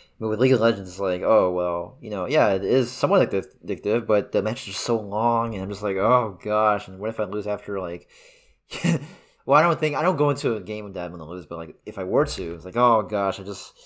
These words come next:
just feels like a drainer. But, I mean, for this, it's just very snappy, and I can get more in, and even if I wanna take a break for lunch and just play a game, like, it's just really easy to do.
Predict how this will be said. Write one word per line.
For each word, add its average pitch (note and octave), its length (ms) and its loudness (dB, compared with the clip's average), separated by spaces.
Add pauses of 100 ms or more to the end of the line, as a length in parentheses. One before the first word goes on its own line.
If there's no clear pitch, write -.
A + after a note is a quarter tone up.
(220)
just - 160 -10
feels B2 200 2
like G#2 120 0
a F#2+ 40 -10
drainer. F#2 380 -8
But, F2+ 360 -6
I G#2 60 -8
mean, G#2 180 -8
for A2+ 140 -6
this, E3+ 160 -4
it's C3+ 100 -8
just A#2 120 -6
very A#2 400 0
snappy, C3 840 -2 (340)
and G2+ 240 -6
I F#2+ 100 -4
can G2+ 120 -12
get F#2+ 180 -2
more G#2 300 2
in, G#2 680 -4
and G#2+ 200 -6
even D3 180 -2
if E3 80 2
I - 20 -6
wanna D3+ 160 2
take C3 100 0
a A#2+ 60 2
break A2+ 300 4
for A2 260 -2
lunch B2 300 0
and F2+ 220 -10
just - 220 -12
play G#2+ 220 2
a - 20 0
game, F#2+ 440 -6
like, F#2 220 -8
it's F#2 180 -8
just F#2+ 120 -4
really G2 200 2
easy G2 140 -4
to F#2+ 120 -2
do. G2+ 340 -2